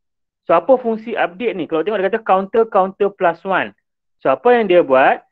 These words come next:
Dalam setiap pusingan, dia akan tambahkan satu pada nilai counter. So, kalau tadi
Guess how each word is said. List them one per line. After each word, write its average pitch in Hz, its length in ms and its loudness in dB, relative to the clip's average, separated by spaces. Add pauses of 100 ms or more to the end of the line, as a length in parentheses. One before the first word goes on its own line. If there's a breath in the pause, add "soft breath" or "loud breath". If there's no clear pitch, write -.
(240)
Dalam 226 320 2
setiap - 640 -2
pusingan, 170 800 -8
dia 180 240 0
akan 196 240 -4
tambahkan 202 720 -2
satu 190 560 -2
pada 160 160 -2
nilai 160 320 0
counter. 151 480 -4 (1200)
So, 190 160 -2
kalau 175 160 2
tadi 175 400 -4